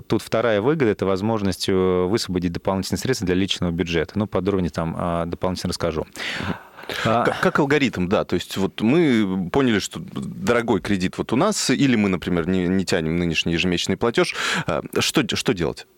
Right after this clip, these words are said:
Speaker 2: То есть
Speaker 1: Ну, на самом деле, ну, я вперёд, э, отвечая за, на, ну, отвечая на первый вопрос по поводу, как с этим разобраться, что делать.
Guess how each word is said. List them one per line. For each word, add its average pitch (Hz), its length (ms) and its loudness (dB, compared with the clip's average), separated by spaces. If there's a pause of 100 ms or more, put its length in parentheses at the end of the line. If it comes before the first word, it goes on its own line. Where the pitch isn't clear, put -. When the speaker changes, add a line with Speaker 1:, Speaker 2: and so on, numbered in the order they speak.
(200)
Speaker 2:
То 175 80 -4
есть - 140 -6
Speaker 1:
Ну, 156 180 2
на 127 100 2
самом 175 220 2
деле, 110 220 2
ну, 131 200 2
я 110 160 4
вперёд, 110 420 0
э, 104 500 2
отвечая 107 420 0
за, 98 160 0
на, 113 140 2
ну, 120 100 2
отвечая 113 640 0
на 104 100 2
первый 107 280 2
вопрос 107 300 0
по - 120 -6
поводу, 104 480 0 (320)
как 120 180 0
с - 80 -4
этим 113 220 0
разобраться, 110 360 0
что - 140 0
делать. 196 320 0